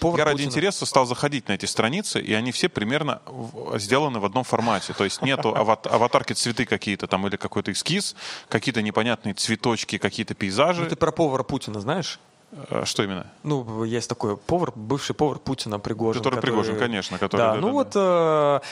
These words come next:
Speaker 1: э, я не думаю, что он уже действительно держит эти фабрики, но после того, как, э, его, скажем так, задианонили в эпоху, э, Канделаки, Навальный, Аэрофлот,
Speaker 2: Ага.
Speaker 1: да, э,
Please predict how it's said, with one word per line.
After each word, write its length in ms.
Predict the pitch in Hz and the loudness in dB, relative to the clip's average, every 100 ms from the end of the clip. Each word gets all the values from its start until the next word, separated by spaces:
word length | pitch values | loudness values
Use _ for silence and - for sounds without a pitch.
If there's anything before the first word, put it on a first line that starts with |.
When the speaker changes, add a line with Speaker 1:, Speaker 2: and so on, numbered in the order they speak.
| - | -4
Speaker 1:
э, 40 | |
я 120 | 135 | 0
не 100 | 196 | 0
думаю, 200 | 214 190 139 | 0 -2 0
что 160 | 143 | 0
он 100 | 143 | 0
уже 240 | 127 131 120 | -2 -2 -2
действительно 460 | 117 - 143 117 | 0 0 0 -4
держит 380 | 107 123 110 - | -2 0 -2 -4
эти 140 | 113 | -4
фабрики, 680 | 120 143 160 151 - 117 104 | 2 4 4 2 -2 0 0
но 640 | 107 117 117 117 117 113 110 | 0 0 2 2 2 0 -2
после 240 | 131 - 127 | -4 -2 0
того, 200 | 113 113 | 0 0
как, 260 | 107 - 117 | -4 -2 0
э, 300 | 110 107 104 | 2 2 2
его, 320 | 107 110 110 | -2 -2 -2
скажем 320 | 107 113 107 | -2 -2 -2
так, 180 | 101 104 | 0 0
задианонили 800 | 110 110 113 113 160 202 120 104 - - | -2 -2 0 0 -2 -2 -2 -2 -4 -4
в 120 | 113 | -2
эпоху, 560 | 113 123 117 113 107 107 - - | 0 -2 -2 -2 0 -2 -6 -2
э, 100 | 110 | 0
Канделаки, 560 | - 117 117 117 113 107 | 0 -2 0 0 0 -2
Навальный, 500 | 104 107 104 104 104 | 0 2 0 0 -2
Аэрофлот, 500 | 107 - 123 - - - - | -2 -2 -2 -2 -6 -10 -4
Speaker 2:
Ага. 120 | 110 | 0
Speaker 1:
да, 440 | 113 120 113 107 - | 2 2 0 -2 -2
э, 540 | 57 57 57 55 57 | -2 -2 -2 -2 -4